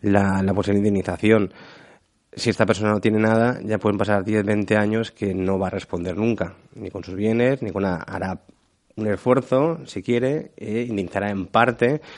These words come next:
en una cuantía, eh, en las posibilidad-, en sus posibilidades, para, para cubrir parte de la indemnización a efectos de poder obtener, de ser condenado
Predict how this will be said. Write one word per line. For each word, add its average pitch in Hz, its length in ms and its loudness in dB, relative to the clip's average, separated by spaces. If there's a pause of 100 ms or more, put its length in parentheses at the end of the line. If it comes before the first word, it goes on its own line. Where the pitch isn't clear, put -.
(160)
en 101 100 -2
una 98 120 2
cuantía, 107 720 0 (320)
eh, 95 580 -6 (140)
en 104 120 -6
las 98 140 0
posibilidad-, 95 540 0
en 98 80 -2
sus 101 120 0
posibilidades, 113 760 2 (500)
para, 87 380 -4
para 92 200 -10
cubrir 98 320 -2
parte 104 340 0
de 117 80 2
la 101 180 -4
indemnización 98 580 -6 (120)
a 104 120 -8
efectos 107 600 -2
de 123 180 0
poder 104 360 -4
obtener, 110 480 -4 (340)
de 101 140 -6
ser 101 140 -2
condenado 110 560 0